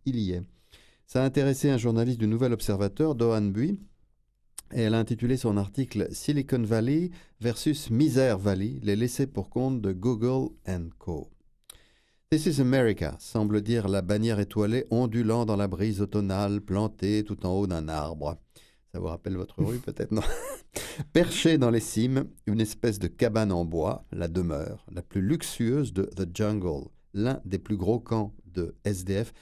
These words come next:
Speaker 1: S D F, c'est même chose qu'itinérant.
Speaker 2: Mhm.
Speaker 1: Des États-Unis, située à San José, dans la richissime Silicon Valley. Elle a été construite par Troy, ex-charpentier,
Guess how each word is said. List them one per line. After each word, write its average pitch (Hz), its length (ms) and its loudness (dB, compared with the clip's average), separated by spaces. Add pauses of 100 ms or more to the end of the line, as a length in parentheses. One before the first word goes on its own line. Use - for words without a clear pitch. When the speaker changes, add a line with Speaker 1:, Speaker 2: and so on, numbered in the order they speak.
(260)
Speaker 1:
S 95 160 -2
D 113 180 2
F, - 300 -10
c'est 98 360 -4
même 92 180 -4
chose - 160 -6
qu'itinérant. 85 580 -6 (140)
Speaker 2:
Mhm. 143 400 -4 (320)
Speaker 1:
Des 104 180 2
États-Unis, 101 560 2
située 117 500 0
à 87 120 2
San 107 360 -2
José, 95 480 -4
dans 95 200 -2
la 87 120 -2
richissime 101 680 -4
Silicon 92 640 -4
Valley. 78 380 -12
Elle 107 140 -2
a 127 60 2
été 147 200 0
construite 143 480 -2
par - 220 -4
Troy, 90 380 -2 (180)
ex-charpentier, 104 880 -6